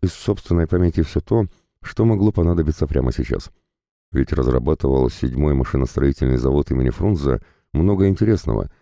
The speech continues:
специализируясь именно на оружии и системах артиллерии. Недаром предприятие еще совсем недавно называли «Арсенал». В прошлом году на заводе создали минометно-конструкторское бюро –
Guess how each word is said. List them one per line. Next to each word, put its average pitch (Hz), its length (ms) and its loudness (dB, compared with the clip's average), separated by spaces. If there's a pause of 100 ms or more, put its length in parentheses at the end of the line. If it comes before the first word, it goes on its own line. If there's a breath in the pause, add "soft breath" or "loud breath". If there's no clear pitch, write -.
(120)
специализируясь 65 960 2
именно 69 280 2
на 64 180 4
оружии 67 520 2
и - 100 -2
системах 71 520 -2
артиллерии. 50 560 -2 (720)
Недаром 80 520 2
предприятие 82 640 2
еще 71 180 0
совсем 82 500 0
недавно 82 440 2
называли 71 500 2
«Арсенал». 82 600 -2 (640)
В - 140 -12
прошлом 64 420 0
году 71 260 2
на 73 120 2
заводе 76 680 2
создали 82 680 0
минометно-конструкторское 78 1500 0
бюро – 85 340 2